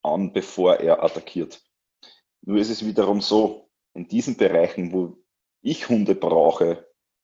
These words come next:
oder wie, wo ich Hunde einsetze, ähm, ist es zu neunundneunzig Prozent so, dass ich die Umwelt nicht so kontrollieren kann oder sagen wir so, die, diese Stressoren für den Hund nicht so kontrollieren kann,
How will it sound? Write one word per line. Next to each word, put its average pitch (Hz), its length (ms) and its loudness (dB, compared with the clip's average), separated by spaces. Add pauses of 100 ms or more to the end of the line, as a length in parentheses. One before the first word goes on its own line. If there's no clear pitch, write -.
(120)
oder 87 200 -6
wie, 104 280 -4
wo 92 140 -2
ich - 180 -8
Hunde 98 300 -2
einsetze, - 600 -4 (800)
ähm, 92 440 -2 (300)
ist 107 120 -4
es 104 220 -10
zu - 140 -6
neunundneunzig 98 500 0
Prozent 87 320 -8
so, - 560 -2
dass - 160 -4
ich 101 140 -8 (320)
die 95 120 -2
Umwelt 113 460 -2 (320)
nicht 110 200 -6
so 208 120 -4
kontrollieren 113 500 0
kann 143 300 0 (1080)
oder - 180 -2
sagen 92 180 -4
wir 92 80 -4
so, - 120 -2
die, 208 220 -6
diese 92 400 -4 (680)
Stressoren 101 720 2
für 110 120 -2
den 110 220 -4
Hund 113 180 -6
nicht 104 140 -4
so 101 120 0
kontrollieren 95 540 -4
kann, 101 400 -4